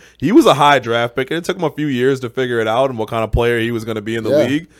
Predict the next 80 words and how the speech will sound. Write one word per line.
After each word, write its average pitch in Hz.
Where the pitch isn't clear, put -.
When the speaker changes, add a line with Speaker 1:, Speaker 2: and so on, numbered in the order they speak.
Speaker 1:
But 113
once 135
he 127
did, 120
I 101
mean, 101
he 113
was 110
a 82
dog. 82
I 113
would 202
take 185
Mike, 147
if 147
it 127
wasn't 196
for 196
the 175
money, 165
like, 131
if 127
I 135
was 151
a 131
team 151
and -
I 135
could 127
make 127
that 131
trade 131
and 120
the 113
money 117
didn't 117
necessarily 117
matter 113
to 139
me, 143
I'd 117
a 85
hundred 110
percent 101
bring 90
Mike 90
Conley. 87
Speaker 2:
That 143
Speaker 1:
He's 160
a 190
Speaker 2:
Ohio 196
State 190
Speaker 1:
very 170
Speaker 2:
squad 165
Speaker 1:
good 165
Speaker 2:
was, 156
Speaker 1:
offensive 160
Speaker 2:
yeah, 233
Speaker 1:
player, 151
Speaker 2:
Conley 143
Speaker 1:
and 131
Speaker 2:
was 131
Speaker 1:
he's 139
a 127
Speaker 2:
good. 113
Speaker 1:
very 135
good 131
defensive 139
player, 92
and 104
you 113
need 120
defensive 117
point 123
guards, 95
especially 123
in 110
the 107
Western 107
Conference. 107